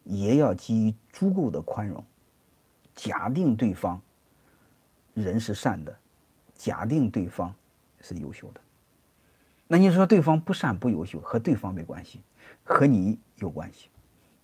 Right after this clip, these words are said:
<laughs> 能理解吗？你比如你刚才你们把我这道理全听懂，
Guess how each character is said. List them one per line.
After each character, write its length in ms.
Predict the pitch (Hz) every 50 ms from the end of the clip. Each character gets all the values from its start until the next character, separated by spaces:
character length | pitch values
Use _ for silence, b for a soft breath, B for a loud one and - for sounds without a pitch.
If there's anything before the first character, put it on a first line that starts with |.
| _ _ _ _
<laughs> 680 | _ - - - 151 110 - 143 127 117 - - -
能 140 | - 151 143
理 100 | 147 147
解 120 | 135 123 117
吗？ 160 | 113 110 113 B B B
你 100 | 143 151
比 80 | 165
如 80 | 165 160
你 140 | 151 151 143
刚 140 | 160 156
才 100 | 143 135
你 100 | 123 117
们 160 | 107 113 127 131
把 140 | 139 120
我 140 | 104 92 104
这 120 | 113 117 120
道 160 | 127 120 95
理 120 | 95 101 104
全 180 | - 101 95
听 220 | 95 - 110 104 90
懂， 160 | - -